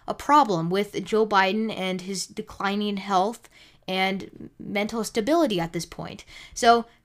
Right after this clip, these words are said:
Joe, Barack Obama has come out and said that he will likely endorse whoever the Democratic, um, nominee at this point is. So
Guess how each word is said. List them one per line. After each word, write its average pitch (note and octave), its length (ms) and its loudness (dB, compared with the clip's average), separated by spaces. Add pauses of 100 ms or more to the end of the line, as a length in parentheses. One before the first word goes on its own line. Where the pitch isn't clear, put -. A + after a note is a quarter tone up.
(320)
Joe, C#4+ 320 -2
Barack B3 300 4
Obama A3 640 2
has - 260 -8
come A#3+ 200 -2
out A3 220 4
and G#3+ 140 -2
said F#3+ 260 0
that - 200 -2
he G#3+ 120 -4
will G3 320 0
likely A3 640 -4 (260)
endorse G3+ 520 0
whoever A3 520 0
the G#3+ 140 0
Democratic, F#3+ 880 -2 (520)
um, F#3 220 -6
nominee G3 720 -2
at F#3+ 140 -4
this G3 140 -4
point - 280 -8
is. - 400 -4 (220)
So G#3 400 2